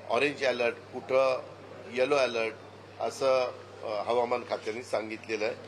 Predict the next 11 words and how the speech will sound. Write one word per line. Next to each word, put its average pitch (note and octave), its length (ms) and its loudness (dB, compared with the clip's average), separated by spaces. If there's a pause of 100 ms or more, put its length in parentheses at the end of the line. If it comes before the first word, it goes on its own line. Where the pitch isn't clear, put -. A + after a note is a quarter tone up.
(380)
म्हणून B2 220 0
आपण A#2+ 260 0
ती A#2 140 -8 (100)
खबरदारी A2 600 0 (520)
या A#2 120 4
बाबतीतली A2 600 -2 (280)
घेतोय. A2 340 -2 (1200)
वेगवेगळ्या C#3 500 2
भागामध्ये C3+ 560 2
देखील C3+ 320 -4
आपण C3 380 2